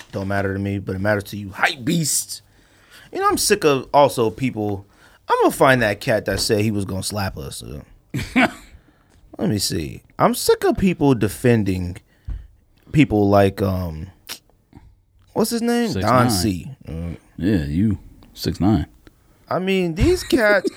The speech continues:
Speaker 1: <laughs> these cats would be on here. I'm sick of people saying stuff like,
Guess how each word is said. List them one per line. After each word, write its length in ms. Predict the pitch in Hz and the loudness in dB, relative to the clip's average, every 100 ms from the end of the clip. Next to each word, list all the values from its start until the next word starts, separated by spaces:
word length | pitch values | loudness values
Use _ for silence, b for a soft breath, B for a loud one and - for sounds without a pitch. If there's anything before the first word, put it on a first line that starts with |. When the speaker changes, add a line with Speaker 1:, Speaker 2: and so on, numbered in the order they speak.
| - | -4
Speaker 1:
<laughs> 200 | - 339 | -4 0
these 260 | 180 370 370 | 2 2 0
cats 400 | - 254 202 - | -2 2 2 0
would 120 | 143 | -2
be 140 | 147 151 | 2 2
on 180 | 147 131 | 2 2
here. 460 | 123 113 110 101 - | 2 4 2 0 -6
I'm 100 | 123 | -8
sick 260 | - 220 220 | -2 -2 -2
of 80 | |
people 260 | 190 185 156 | -2 -2 -4
saying 300 | 139 127 117 | -2 0 0
stuff 340 | - 110 98 101 | 0 -2 -2 -4
like, 500 | 92 82 71 - | -6 -6 -10 -14